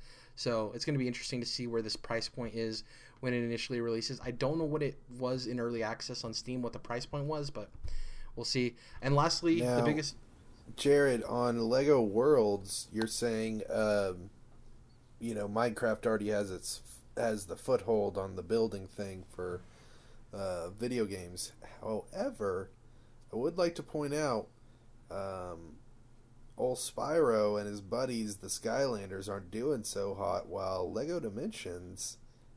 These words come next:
Speaker 2: seems to have come in and kinda taken over that Toys to Life deal they got going on.
Speaker 1: Yeah, but Imaginators never sold what Minecraft has.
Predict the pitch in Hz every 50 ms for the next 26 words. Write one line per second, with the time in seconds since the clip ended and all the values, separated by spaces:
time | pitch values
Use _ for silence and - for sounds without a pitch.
0 | - - - - - 131 160 202 208 - - 120 107 98 - - 110 101 98 101
1 | 98 98 95 87 - - - 92 92 - - - 131 127 123 - 117 117 117 117
2 | 110 113 107 110 101 95 - - - 117 117 107 104 - - - - 95 90 92
3 | 113 165 208 202 - - - - - 76 76 76 - - - - - - - -
4 | - - - - - - 135 139 131 123 117 120 123 135 - 185 180 180 151 147
5 | 143 143 151 156 151 147 143 143 139 135 123 123 120 120 123 131 120 - - -
6 | 120 117 110 117 107 107 104 101 107 - - 101 92 - - - - - - -
7 | -